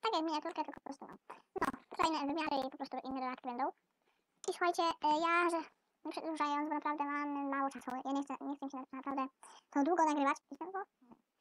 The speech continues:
e, i nie chcę, znaczy, chce mi się na-, nagrywać, to mi się chce, tylko nie chce mi się tego przesyłać tyle tego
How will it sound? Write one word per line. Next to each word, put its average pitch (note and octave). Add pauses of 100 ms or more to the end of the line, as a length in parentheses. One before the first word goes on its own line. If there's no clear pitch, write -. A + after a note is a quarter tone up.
(880)
e, D4 (100)
i E4
nie F4+
chcę, F4+
znaczy, E4+ (200)
chce G4
mi G4
się E4+
na-, E4
nagrywać, E4
to D#4
mi E4
się D#4+
chce, D#4+
tylko D4+
nie D4
chce -
mi D4
się D4+
tego D4
przesyłać C#4+
tyle A#3+
tego -